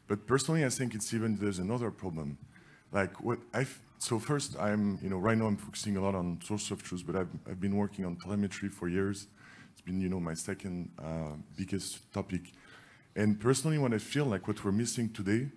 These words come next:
is actually a model on how we r-, store and query the telemetry. Because today, Open Config, it is a transport protocol. It doesn't actually, like,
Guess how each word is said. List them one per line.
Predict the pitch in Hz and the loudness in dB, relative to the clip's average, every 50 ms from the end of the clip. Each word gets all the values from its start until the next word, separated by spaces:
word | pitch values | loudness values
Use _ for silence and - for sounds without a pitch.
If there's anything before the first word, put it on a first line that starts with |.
| - - - - - - - - | -16 -20 -20 -20 -20 -20 -18 -8
is | - 95 98 | -6 -2 0
actually | 101 117 117 - - 147 143 117 | 0 0 0 0 0 2 2 4
a | 95 | 4
model | 92 92 107 135 127 110 98 90 82 82 82 - - - - | 4 4 4 4 4 4 2 2 0 -4 -8 -12 -16 -8 -4
on | 92 95 | -2 -2
how | 85 85 101 117 | -2 0 0 2
we | 127 120 113 104 101 98 101 | 2 2 2 2 0 -2 -4
r-, | 95 92 - - - | -6 -8 -8 -12 -12
store | - - - - - - - 123 123 139 151 151 147 127 - - - - | -8 -6 -4 -4 -6 0 2 4 4 4 4 2 -2 -6 -12 -16 -8 -4
and | 98 95 95 92 90 | -2 -2 -2 -2 -4
query | - - 120 120 123 123 120 | -2 0 2 2 4 2 2
the | 98 98 | 0 -4
telemetry. | - - 95 95 90 90 87 87 - 95 82 78 - - - - - - - - - - - - - | -6 -4 -2 -2 0 0 -2 -2 -4 -6 -6 -6 -10 -16 -20 -20 -20 -20 -20 -20 -20 -20 -20 -10 -6
Because | 107 107 113 123 113 - | -4 0 0 2 0 2
today, | - 127 120 123 139 170 190 180 - - | -2 0 4 4 6 6 4 2 2 0
Open | 120 117 - 139 139 | 0 2 2 2 0
Config, | 139 - 147 143 - 175 180 160 120 - - - - - - - - | 2 0 -4 0 0 0 0 -2 -4 -8 -10 -18 -20 -20 -20 -12 -2
it | - 110 117 | 0 2 2
is | 123 120 101 | 2 2 0
a | 101 | -2
transport | 92 - - 135 143 156 147 - - - 110 101 92 90 - - | -4 -2 2 4 4 4 4 0 2 4 4 4 4 2 -4 -8
protocol. | - 104 92 90 87 - 85 80 85 87 - - - | -4 -2 -2 -2 -2 -2 -4 -4 -4 -6 -10 -12 -8
It | - 104 98 | -8 4 6
doesn't | 127 139 151 170 170 | 6 8 8 6 4
actually, | 151 147 151 - 147 135 127 | 4 2 2 0 4 4 6
like, | 117 110 104 - | 6 4 2 0